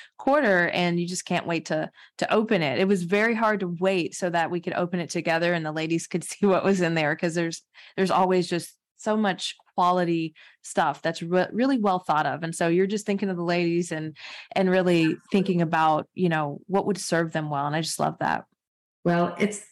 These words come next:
Speaker 2: it's fun for me. I, I'm the one that loves to go Christmas shopping. I like buying gifts for others. So that's one of my things is a gift giver. So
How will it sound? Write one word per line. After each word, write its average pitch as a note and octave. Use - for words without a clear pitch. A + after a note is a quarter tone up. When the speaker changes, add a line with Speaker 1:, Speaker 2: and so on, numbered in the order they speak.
Speaker 2:
it's B3
fun G3
for G3
me. D#3
I, G#3
I'm G3+
the G#3
one G3
that E3+
loves E3
to -
go D#3+
Christmas E3
shopping. E3
I E3+
like D3+
buying E3+
gifts G3+
for E3
others. G#3
So D#3+
that's E3+
one F#3+
of F3+
my E3+
things F3+
is -
a E3
gift E3+
giver. F#3
So D#3